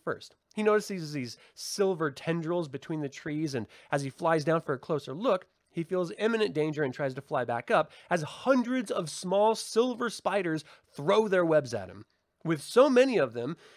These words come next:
he starts breathing acid on the thread in order to eat it away, but the spiders end up climbing up the thread faster than he can destroy the web. Um, and then more just end up swarming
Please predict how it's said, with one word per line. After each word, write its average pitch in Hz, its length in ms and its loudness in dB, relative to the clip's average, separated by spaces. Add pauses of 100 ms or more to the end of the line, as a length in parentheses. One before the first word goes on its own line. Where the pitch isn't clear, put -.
(100)
he 175 120 -6
starts 180 260 0
breathing 170 420 0
acid 175 300 -2
on 151 140 4
the 135 80 0
thread 170 420 0
in 139 80 0
order 135 280 0
to - 80 -10
eat 160 200 -6
it 131 120 -2
away, 127 360 -2
but 131 180 -10
the 127 60 -12
spiders 170 520 -2
end 139 140 -2
up - 120 -10
climbing 165 480 -2
up 151 200 -2
the 123 140 -10
thread 127 400 -4 (120)
faster 147 360 -4
than 123 140 -8
he 147 120 -8
can 139 180 -6
destroy 160 400 -8
the 123 100 -8
web. 107 280 -14 (600)
Um, 127 320 -4
and 165 200 -2
then 175 200 0
more 190 300 6
just 151 360 -6
end 156 120 0
up 147 100 0
swarming 165 840 2